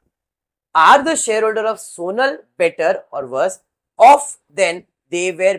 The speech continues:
before the merger? क्या सोनल लिमिटेड पहले से अभी कंपेयर में अच्छा है या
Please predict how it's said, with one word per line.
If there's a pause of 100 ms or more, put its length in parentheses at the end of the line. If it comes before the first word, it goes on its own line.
before
the
merger?
क्या
सोनल
लिमिटेड (480)
पहले
से
अभी
कंपेयर
में
अच्छा
है
या